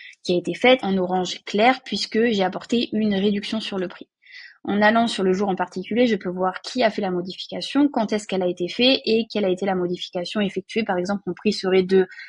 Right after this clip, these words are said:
deux cent onze normalement, mais là, il sera de deux cents. Si je souhaite effacer ces ajustements, je peux sélectionner les mêmes dates et cliquer sur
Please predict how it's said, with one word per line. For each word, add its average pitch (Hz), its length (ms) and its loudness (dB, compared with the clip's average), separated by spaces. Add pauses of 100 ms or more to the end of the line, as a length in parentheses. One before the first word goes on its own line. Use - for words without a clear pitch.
(180)
deux 214 180 4
cent 214 240 2
onze 196 80 6
normalement, 180 400 4
mais 208 100 4
là, 202 140 6
il 202 80 2
sera 190 340 2
de 202 320 2
deux 180 180 0
cents. - 200 -8 (1400)
Si 294 460 -10
je 226 120 -10
souhaite 233 500 -8 (100)
effacer 226 640 -8
ces 214 480 -4
ajustements, 214 500 -2
je 233 80 -2
peux 202 160 -4
sélectionner 233 580 -4
les 190 100 -2
mêmes 180 240 -2
dates 247 360 4
et 214 140 2
cliquer 214 320 2
sur 220 340 2